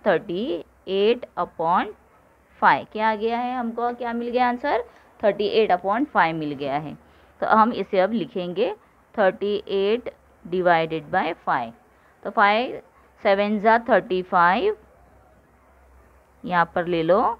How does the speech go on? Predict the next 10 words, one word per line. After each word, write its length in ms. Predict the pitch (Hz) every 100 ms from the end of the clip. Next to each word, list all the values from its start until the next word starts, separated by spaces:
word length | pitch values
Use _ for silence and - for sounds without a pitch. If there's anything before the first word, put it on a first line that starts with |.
| _ _ _ -
अभी 400 | 175 175 220 311 - -
eight 240 | 214 226 240
minus 320 | 240 233 240 -
five 300 | 220 208 214
is 220 | 208 208 - -
three, 480 | 220 180 185 285 403
three 240 | - 208
minus 320 | 208 196 214 226
three 160 | 202 175 190
zero। 480 | 190 170 185 320